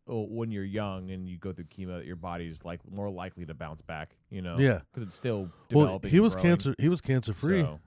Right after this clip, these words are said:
Speaker 2: He was,
Speaker 1: fuck yeah.
Speaker 2: I think they say it's nine years after chemo.
Speaker 1: Mm.
Speaker 2: If you don't go through remission in nine years or whatever, then you're, the cancer's dead. It's
Speaker 1: Right,
Speaker 2: gone.
Speaker 1: right.
Speaker 2: So he was cancer-free, but, you know, it's just unfortunately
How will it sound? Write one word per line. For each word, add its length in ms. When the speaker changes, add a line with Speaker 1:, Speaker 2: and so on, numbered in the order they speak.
Speaker 2:
He 120
was, 260
Speaker 1:
fuck 160
yeah. 160
Speaker 2:
I 80
think 180
they 120
say 160
it's 160
nine 320
years 320
after 240
chemo. 500
Speaker 1:
Mm. 300
Speaker 2:
If 200
you 100
don't 160
go 160
through 220
remission 400
in 100
nine 240
years 260
or 60
whatever, 340
then 220
you're, 360
the 100
cancer's 400
dead. 300
It's 100
Speaker 1:
Right, 180
Speaker 2:
gone. 180
Speaker 1:
right. 280
Speaker 2:
So 160
he 140
was 240
cancer-free, 760
but, 280
you 100
know, 200
it's 80
just 200
unfortunately 600